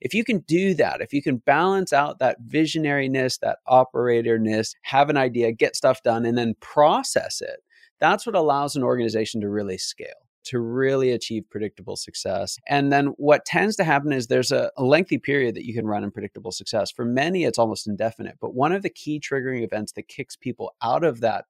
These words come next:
scalability period and into a stage that we call treadmill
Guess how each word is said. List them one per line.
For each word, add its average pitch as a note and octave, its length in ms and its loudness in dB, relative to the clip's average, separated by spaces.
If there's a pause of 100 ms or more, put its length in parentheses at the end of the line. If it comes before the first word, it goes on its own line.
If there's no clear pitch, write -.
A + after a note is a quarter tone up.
(100)
scalability A#2+ 1080 0
period A#2 540 -2 (360)
and B2+ 240 -2
into E3 400 2
a C3 80 4
stage A#2 240 -2
that - 100 -8
we A2+ 100 -4
call G2 200 -4
treadmill A#2 760 0